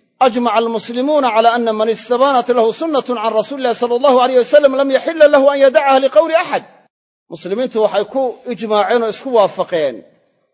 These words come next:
ruuxa sunna nebi, ee,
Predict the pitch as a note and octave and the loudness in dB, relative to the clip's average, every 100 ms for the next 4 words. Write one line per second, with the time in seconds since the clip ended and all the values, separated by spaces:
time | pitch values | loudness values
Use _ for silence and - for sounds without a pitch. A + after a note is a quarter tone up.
0 | A#3 - B3+ - F#3+ F3 - G3+ B3+ C4 | _ -2 0 0 -2 -6 -6 -4 -2 0
1 | G#3 F3 E3 B2+ G2 _ _ _ _ _ | -2 -2 -4 -8 -16 _ _ _ _ _
2 | _ _ _ _ - F3+ F#3+ G3 F#3+ F#3 | _ _ _ _ -6 0 2 4 2 2
3 | F3+ | 0